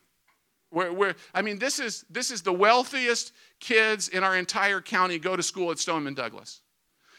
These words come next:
And we have arguably the greatest social crisis in the history of our, of our county that has just taken place. Within, within eighteen hours of that, I, I am standing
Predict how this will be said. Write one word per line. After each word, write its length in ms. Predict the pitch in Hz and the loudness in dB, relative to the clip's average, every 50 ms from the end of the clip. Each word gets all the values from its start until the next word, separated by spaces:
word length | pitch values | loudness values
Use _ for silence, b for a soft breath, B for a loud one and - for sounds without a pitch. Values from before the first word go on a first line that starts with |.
| b b | b b
And 160 | - 175 185 196 | -4 -2 -2 0
we 100 | 226 247 | 2 4
have 300 | 240 226 220 196 165 b b b b b b - | 4 4 2 2 -4 b b b b b b 6
arguably 540 | 202 240 240 240 220 220 214 185 208 208 | 8 8 8 8 4 0 -4 -4 -4 -4
the 80 | 190 185 | -2 -2
greatest 480 | 165 156 180 202 208 214 220 208 - - | -2 0 2 2 2 2 2 0 0 2
social 380 | 233 220 214 214 - 233 202 | 2 4 4 4 2 2 0
crisis 720 | 180 - - 220 202 190 190 185 - 190 185 160 - - b b b b b _ - | -2 -2 2 4 4 4 4 2 0 0 -2 -2 -4 -6 b b b b b _ -4
in 120 | 190 180 | -2 -2
the 100 | 165 156 | -2 -2
history 800 | - - - - 202 196 - - - 196 190 190 185 175 170 156 b b b b b b b b _ - | -2 0 2 4 4 4 2 0 -2 0 2 2 2 2 0 -4 b b b b b b b b _ 4
of 180 | 160 165 165 | 4 6 8
our, 240 | 180 180 175 160 160 - - | 8 8 8 6 4 2 0
of 120 | 170 170 | 2 4
our 140 | 175 165 156 | 4 4 4
county 440 | - - - 202 180 175 170 156 143 | 2 -2 2 4 4 4 4 4 0
that 120 | 143 147 | -2 -4
has 140 | 143 135 127 | -6 -6 -4
just 240 | - 160 147 - - | -4 -2 -4 -2 -4
taken 300 | - 147 127 147 127 123 | -6 -6 -6 -6 -8 -10
place. 420 | - 113 104 95 98 - - - _ _ _ _ _ _ _ _ _ _ _ _ _ _ _ _ _ _ _ _ _ _ _ _ _ _ _ _ _ _ _ _ _ _ _ _ _ _ _ _ _ _ _ _ 180 _ - 156 | -10 -12 -12 -12 -12 -16 -18 -18 _ _ _ _ _ _ _ _ _ _ _ _ _ _ _ _ _ _ _ _ _ _ _ _ _ _ _ _ _ _ _ _ _ _ _ _ _ _ _ _ _ _ _ _ -20 _ -20 -4
Within, 480 | 156 196 196 196 226 220 208 190 170 151 - | 0 0 2 2 2 0 0 0 -4 -10 -4
within 340 | 165 170 196 202 202 185 170 - | -2 0 0 2 0 -2 -2 -2
eighteen 440 | 202 214 247 247 - - 247 247 208 | -4 -4 -4 -4 -6 -6 -6 -4 -2
hours 440 | 185 185 196 202 202 190 160 139 135 | 2 4 4 4 4 2 -2 -4 -8
of 100 | 127 107 | -10 -10
that, 300 | 117 107 95 85 80 - - - _ _ _ _ _ _ _ _ _ _ _ _ _ _ _ _ _ _ _ _ _ - | -10 -12 -12 -14 -18 -20 -20 -20 _ _ _ _ _ _ _ _ _ _ _ _ _ _ _ _ _ _ _ _ _ 2
I, 180 | 175 208 208 - | 4 4 4 4
I 180 | 175 202 220 240 | 4 2 2 2
am 160 | 226 196 175 | 0 -2 -2
standing 920 | - - - - 202 202 208 226 233 233 214 165 147 131 131 123 120 127 | -4 -4 -4 -4 -2 -2 0 0 0 0 0 -2 -4 -4 -4 -6 -10 -14